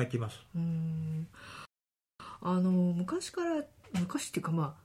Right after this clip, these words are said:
Speaker 2: 前から不思議だったんですけれども、微生物が多様であるって、その畑にたくさんいますよっていうのはどうやって判断するんですか？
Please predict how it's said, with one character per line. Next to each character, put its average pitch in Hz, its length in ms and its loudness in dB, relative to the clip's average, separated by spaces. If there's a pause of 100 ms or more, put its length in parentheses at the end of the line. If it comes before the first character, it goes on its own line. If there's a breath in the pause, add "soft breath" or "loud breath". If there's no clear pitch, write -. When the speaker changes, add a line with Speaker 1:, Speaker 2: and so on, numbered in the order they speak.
Speaker 2:
前 302 220 2
か 311 140 2
ら 302 120 4
不 - 140 -6
思 254 80 -4
議 254 120 0
だ 254 100 0
っ 262 40 -2
た 180 200 0
ん 151 40 2
で 139 120 -2
す - 100 -8
け 143 120 -4
れ 139 100 -2
ど 143 100 -2
も、 151 380 2 (600 soft breath)
微 180 180 6
生 330 160 0 (200)
物 269 240 2
が 156 180 4
多 - 180 -2
様 175 280 4
で 180 100 4
あ 165 120 4
る 151 120 -2
っ - 40 -8
て、 - 100 -14
そ 175 140 -2
の 160 80 2
畑 247 440 -2
に 269 120 2
た 240 120 -2
く - 80 -8
さ 269 180 0
ん 277 80 2
い 269 40 2
ま 277 140 0
す - 140 -2
よ 170 140 6
っ 170 40 6
て - 220 -4
い 170 80 4
う 156 40 2
の 147 80 2
は 139 80 -2 (100)
ど 208 140 4
う 294 60 6
や 247 80 4
っ - 20 2
て - 120 -4
判 156 240 0
断 135 160 -2
す - 120 -8
る 135 100 -6
ん 127 40 -6
で - 80 -10
す - 100 -12
か？ - 80 -18